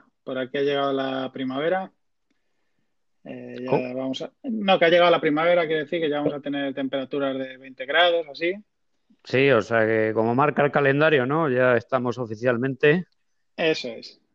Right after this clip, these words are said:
Speaker 1: Así
Speaker 2: Mm.
Speaker 1: que, que, que con-, que muy contento. Y
Speaker 2: Sí.
Speaker 1: yo que siempre me intereso si seguís <laughs> ahí de blanco, nevando. ¿Cómo va a estar
Speaker 2: Aquí,
Speaker 1: por allí?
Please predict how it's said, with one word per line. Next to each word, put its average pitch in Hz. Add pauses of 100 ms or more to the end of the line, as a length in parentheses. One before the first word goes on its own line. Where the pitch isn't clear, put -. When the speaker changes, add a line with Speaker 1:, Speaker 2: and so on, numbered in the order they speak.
(120)
Speaker 1:
Así 127
Speaker 2:
Mm. -
Speaker 1:
que, 131
que, 139
que 127
con-, 131 (160)
que 131
muy 123
contento. 127 (380)
Y 127
Speaker 2:
Sí. 127
Speaker 1:
yo 143
que 147
siempre 151
me 151
intereso 147
si 139
seguís 143
<laughs> -
ahí 170
de 147
blanco, 170
nevando. 180 (2000)
¿Cómo 147
va 127
a -
estar 143
Speaker 2:
Aquí, 156
Speaker 1:
por 156
allí? 123